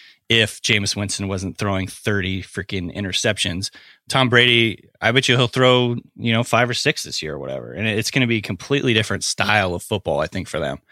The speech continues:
Um, you know, obviously, Arians has a, has a history of the no risk it, no biscuit type aggressive offense, but I still think they have good enough defense where they can lean on that. Don't ask, like, Brady to do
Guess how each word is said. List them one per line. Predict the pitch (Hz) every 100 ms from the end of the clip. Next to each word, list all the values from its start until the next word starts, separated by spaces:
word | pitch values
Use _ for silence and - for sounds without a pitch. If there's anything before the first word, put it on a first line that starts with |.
| - - -
Um, | 92 80 - -
you | 107
know, | 95
obviously, | 90 95 95 98 92 85 - -
Arians | 113 110 107 87
has | 101 95
a, | 90 85 - - - _ _ -
has | 131 120
a |
history | 127 139 - 131
of | 117 107
the |
no | 107 117
risk | 113 110 -
it, |
no | 98 98
biscuit | 104 - 104 -
type | 90 87 -
aggressive | 95 98 95 - 90
offense, | 87 90 92 87
but | 107
I |
still | 101 - 113
think | - 104 87
they | 107
have | 120 110
good | 95 104
enough | 95
defense | - 90 90 90
where | 92
they | 82
can | 87 92 _ _ _ -
lean | 110 123
on | 123
that. | 107 98 90 98
Don't | 113 120
ask, | 110 - - _ _ _ -
like, | 98 90
Brady | - 104 101 95
to | 101
do | 87 98 95 90